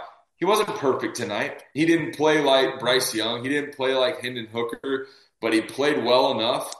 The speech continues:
to get these guys a, a huge win over, um, a lot of preseason favorite. You know, a lot of people pick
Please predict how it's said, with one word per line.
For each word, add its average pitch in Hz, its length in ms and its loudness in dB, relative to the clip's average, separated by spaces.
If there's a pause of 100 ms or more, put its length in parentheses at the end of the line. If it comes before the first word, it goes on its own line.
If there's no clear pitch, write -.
(260)
to 117 80 -8
get 123 200 -2
these 123 220 -4
guys 117 320 2
a, 104 40 0
a 101 320 -6
huge - 1080 -2
win 98 480 -4
over, 110 500 -2 (320)
um, 101 540 0
a 107 100 2
lot 127 320 4
of - 200 -2
preseason 131 640 -2
favorite. 131 480 2 (260)
You 117 140 -6
know, 110 180 -4
a - 0 -
lot 120 220 4
of 131 80 -2
people 131 160 -4
pick 139 320 -2